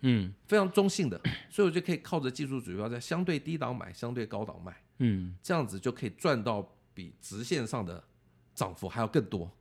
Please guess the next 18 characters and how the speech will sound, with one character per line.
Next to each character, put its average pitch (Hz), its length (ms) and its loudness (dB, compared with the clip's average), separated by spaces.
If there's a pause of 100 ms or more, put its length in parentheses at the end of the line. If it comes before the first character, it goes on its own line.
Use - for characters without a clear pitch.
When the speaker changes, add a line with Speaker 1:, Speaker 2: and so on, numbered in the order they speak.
Speaker 1:
嗯， 131 320 6
嗯。 - 20 2
Speaker 2:
这 151 80 6
是 147 120 6
我 123 140 4
当 135 240 2
初 127 220 0
想 92 240 -6
的 90 80 -4
一 104 60 -2
个 98 160 -2
基 - 240 -6
本 101 120 -2
的 80 80 -8
一 92 60 -6
个 98 100 -6
尝 - 300 -12
试。 - 180 -6